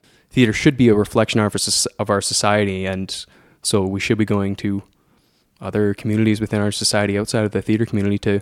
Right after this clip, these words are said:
get true stories and to get things that are relevant to what's happening to us today.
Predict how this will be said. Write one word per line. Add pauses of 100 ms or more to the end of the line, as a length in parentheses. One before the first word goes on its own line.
(120)
get
true
stories
and
to
get
things
that
are
relevant
to
what's
happening
to
us
today.